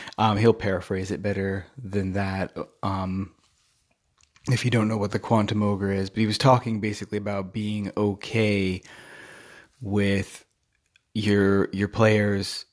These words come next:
having free agency and making choices that make certain things not happen,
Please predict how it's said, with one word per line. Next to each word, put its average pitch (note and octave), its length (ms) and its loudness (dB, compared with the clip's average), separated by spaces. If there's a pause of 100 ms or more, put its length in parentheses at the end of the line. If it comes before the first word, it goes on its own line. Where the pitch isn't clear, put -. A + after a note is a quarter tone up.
having A2+ 360 0
free G#2+ 300 -6
agency G2 580 -8
and G2+ 120 -8
making G2+ 320 -4
choices G2 520 2
that F2 220 0
make G2+ 480 -2
certain G#2 460 0
things G2+ 720 -2 (400)
not G#2 240 2
happen, - 580 2